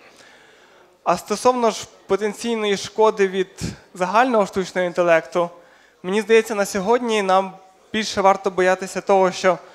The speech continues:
певна інтелектуальна система або, в принципі, інструменти машинного навчання будуть використані проти людства тим же людством. Ну, тобто, коли ці інструменти не просто повстають проти людей, як в науковій фантастиці,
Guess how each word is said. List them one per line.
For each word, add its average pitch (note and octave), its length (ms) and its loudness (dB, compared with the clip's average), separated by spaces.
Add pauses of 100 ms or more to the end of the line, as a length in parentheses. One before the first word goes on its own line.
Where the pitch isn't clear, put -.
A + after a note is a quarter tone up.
(260)
певна F#3 520 4 (760)
інтелектуальна G#3 600 2
система F#3 580 2
або, F3 180 2
в F3 100 -10
принципі, F3 640 -2 (280)
інструменти F3+ 600 0
машинного E3 460 -4
навчання E3+ 440 0
будуть E3 220 0
використані E3 580 0 (340)
проти F#3+ 340 6
людства G3+ 500 0 (280)
тим G3 180 0
же F3+ 120 0
людством. D#3 440 -4 (400)
Ну, G3+ 80 2
тобто, G3+ 300 4
коли G#3 220 4
ці G#3 120 -6
інструменти G3 540 0
не F#3 100 -4
просто A#3+ 440 2 (580)
повстають G3+ 560 0
проти F3+ 280 2
людей, F3 240 2
як D#3+ 140 -2
в - 20 -12
науковій F3 260 0
фантастиці, D#3+ 600 -2